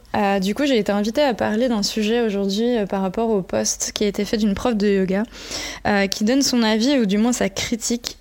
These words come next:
concernant les grèves qui ont lieu en ce moment, où les gens se battent, euh, pour, euh, leur retraite, donc à savoir, euh, que dans cette population, il y a beaucoup de,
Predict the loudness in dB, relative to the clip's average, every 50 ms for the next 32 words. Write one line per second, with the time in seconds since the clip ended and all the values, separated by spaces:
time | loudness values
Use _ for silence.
0 | -12 -8 -4 -4 -2 0 0 0 2 2 2 2 2 2 2 2 0 0 0 -2
1 | -6 -4 -2 0 0 2 2 0 0 -2 -2 -2 0 0 0 -2 -2 -6 -10 -14
2 | -14 -12 -12 -12 -14 -12 -6 -4 0 0 2 2 0 0 0 0 0 2 2 0
3 | 0 0 -4 -6 -6 -4 -2 -2 0 0 0 -2 -4 -4 -4 -2 -2 0 0 0
4 | 2 2 2 2 2 2 2 0 0 -2 0 0 -2 -2 -2 -4 -12 -12 -4 -2
5 | 0 0 2 2 0 0 0 0 0 0 0 0 0 2 2 2 2 2 2 2
6 | 2 0 0 -2 -4 -10 -20 -14 -6 -4 -2 0 0 0 0 -2 -2 -2 -2 -4
7 | -4 -2 -2 0 0 0 0 -2 0 0 2 2 2 2 0 0 -2 -4 -2 -2
8 | 0 0 0 0 0 0 0 0 0 0 0 0